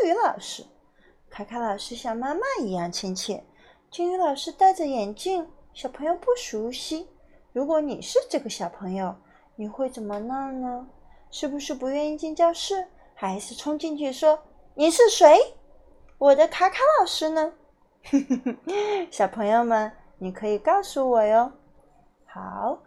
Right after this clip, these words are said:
小朋友们，我们一起来分享一个词汇，这就是今天学习的“焦虑”。那焦虑是对亲人或者自己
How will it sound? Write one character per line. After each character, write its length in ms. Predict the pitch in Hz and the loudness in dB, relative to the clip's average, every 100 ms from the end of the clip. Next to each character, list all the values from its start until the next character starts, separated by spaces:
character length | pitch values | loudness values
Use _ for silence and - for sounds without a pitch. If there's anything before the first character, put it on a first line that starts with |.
| _ _ | _ _
小 160 | - | -6
朋 160 | 175 202 | -6 -8
友 100 | 214 | -8
们， 160 | 208 196 | -6 -6
我 160 | - | -8
们 220 | 185 214 | -8 -8
一 80 | 302 | -8
起 180 | - 190 | -10 -12
来 140 | - - | -12 -6
分 140 | 302 370 | -6 -6
享 200 | - - | -8 -10
一 80 | 190 | -12
个 280 | 190 269 240 | -4 -2 -2
词 260 | 240 - - | -6 -12 -12
汇， 280 | - - 480 - - _ - - | -14 -6 -6 -6 -20 _ -20 -8
这 120 | 220 | -6
就 160 | 202 208 | -4 -6
是 220 | - 196 | -6 -10
今 180 | 233 330 | -8 -10
天 120 | - 494 | -8 -12
学 180 | - 190 | -10 -10
习 240 | 185 - | -10 -14
的 220 | 175 185 - _ _ - | -8 -8 -8 _ _ 0
“焦 140 | 381 | 2
虑”。 560 | 453 466 - 466 415 - _ _ _ _ _ - | 2 -4 0 2 2 -2 _ _ _ _ _ -16
那 180 | 240 214 | -8 -8
焦 180 | 208 359 | -2 -2
虑 300 | 466 480 427 | 2 4 2
是 160 | - 349 | 0 -4
对 180 | 339 320 | -2 -4
亲 320 | - 440 453 | -6 -6 2
人 340 | 349 254 269 - _ _ | 2 2 -2 -12 _ _
或 180 | 277 | 0
者 160 | 240 160 - | 0 -2 2
自 240 | 415 466 | 2 2
己 320 | - 175 - | -2 -12 -14